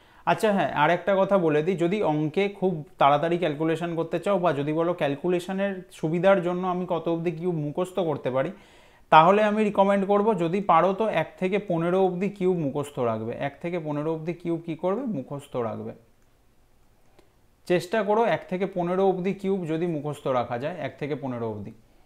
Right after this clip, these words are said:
বাকিগুলো বের করে নিও, কারণ বের করা শিখিয়ে দিয়েছি। এবার দেখো, তাও আমি যদি লিখে দিতে পারি, লিখেই দিচ্ছি। দশের কিউব কত হয়ে যায়?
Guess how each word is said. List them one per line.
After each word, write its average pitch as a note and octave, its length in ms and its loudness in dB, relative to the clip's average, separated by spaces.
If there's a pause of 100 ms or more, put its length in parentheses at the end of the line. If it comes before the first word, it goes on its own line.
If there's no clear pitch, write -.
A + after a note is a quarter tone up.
(460)
বাকিগুলো F3 480 6
বের F3 180 6
করে F#3 260 2
নিও, F3+ 200 -4
কারণ D#3 320 2
বের D#3 140 6
করা E3+ 200 2
শিখিয়ে E3 360 -2
দিয়েছি। F3 320 2
এবার E3+ 220 0
দেখো, D#3 200 2
তাও D3+ 260 4
আমি E3 160 -4
যদি E3 200 -2
লিখে D#3 280 -2
দিতে D#3+ 240 0
পারি, E3+ 200 0
লিখেই D3+ 340 -4
দিচ্ছি। D3+ 260 -6
দশের D3 440 -2
কিউব D#3 240 -4
কত D3 200 -4
হয়ে D#3 180 0
যায়? F3+ 160 -4